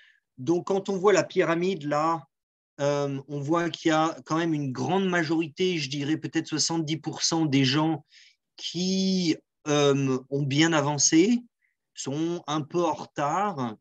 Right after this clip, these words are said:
La barre, euh, la barre verte, n'est-ce pas ? C'est, c'est le critère.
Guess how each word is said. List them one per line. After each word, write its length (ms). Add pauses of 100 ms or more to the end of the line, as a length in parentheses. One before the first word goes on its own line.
(160)
La 140
barre, 640 (600)
euh, 1120
la 100
barre 220
verte, 400
n'est-ce 300
pas ? 280 (320)
C'est, 1160
c'est 200
le 100
critère. 760